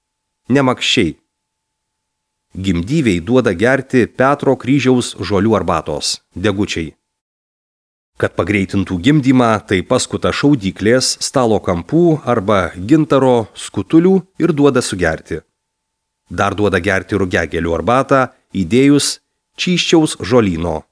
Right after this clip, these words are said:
Liškiava. Kad moteris lengviau gimdytų, geria baravykų juką,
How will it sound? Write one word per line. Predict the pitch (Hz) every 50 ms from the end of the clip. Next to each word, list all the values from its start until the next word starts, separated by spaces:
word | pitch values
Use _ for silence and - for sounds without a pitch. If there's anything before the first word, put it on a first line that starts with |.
| _
Liškiava. | - 117 143 139 - - 120 90 80 78 73 - _ _ _ _ _ _ _ _ _ _ _ _ _ _ _ _ _ _ _ _ _ _ _ -
Kad | - 98 -
moteris | - 110 127 139 135 131 117 110 - -
lengviau | 107 95 95 98 135 143
gimdytų, | 113 101 95 95 98 135 170 180 - 175 170 143 - - _ _ -
geria | - 117 143 139 139 139 135 131 113 101 -
baravykų | - 104 131 123 117 107 131 160 - - 135 127 139
juką, | 139 - - 82 73